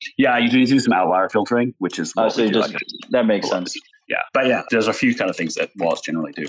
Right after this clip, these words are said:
Speaker 1: So wallets are doing this today. So they're presenting you with a number and you're having to trust. So it's not great. And I'm hoping that people will dive into that and improve it.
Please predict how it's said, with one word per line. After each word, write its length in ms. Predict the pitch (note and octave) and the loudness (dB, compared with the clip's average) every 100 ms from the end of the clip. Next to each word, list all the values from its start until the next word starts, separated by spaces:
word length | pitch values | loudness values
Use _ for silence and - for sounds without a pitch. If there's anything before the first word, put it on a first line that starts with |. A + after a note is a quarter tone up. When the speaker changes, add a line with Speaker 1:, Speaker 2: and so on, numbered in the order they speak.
| - | -6
Speaker 1:
So 140 | F#2+ | 0
wallets 280 | B2 D#3 G3+ | 2 4 2
are 40 | B2+ | 2
doing 160 | A2+ | 2
this 80 | G#2+ | 2
today. 280 | - F2+ - - | 0 -2 -2 -6
So 120 | - | -6
they're 80 | F2+ | -4
presenting 320 | - F#2+ G2+ | -4 -2 0
you 80 | E2 | 0
with 100 | D2+ | -2
a 60 | - | -4
number 320 | D#2 D#2+ - - | -2 -2 -4 -6
and 80 | D2+ | -10
you're 120 | C#2 D2+ | -8 -6
having 200 | C#2+ - | -6 -6
to 80 | |
trust. 520 | - - - - - - | -4 -2 -2 -6 -6 -2
So 380 | F#2+ E2+ D2+ - _ _ _ - | 2 2 2 -4 _ _ _ -10
it's 120 | - | -2
not 140 | C3 C3 | 0 2
great. 340 | A2+ A2+ - - | 2 0 -2 -2
And 120 | G#2 | 0
I'm 100 | G2 | 0
hoping 420 | E2+ A2+ A#2+ G#2 F#2+ | 0 0 0 2 2
that 200 | E2 - - - - | 0 -4 -10 -8 -6
people 160 | F#2+ | -4
will 140 | - E2 | -4 -2
dive 240 | F2+ F2 | 0 0
into 140 | F2+ F2+ | 0 0
that 180 | F#2+ | 0
and 80 | F#2 | -2
improve 280 | D#2+ - F2+ | -6 -4 -4
it. 180 | A2+ | -4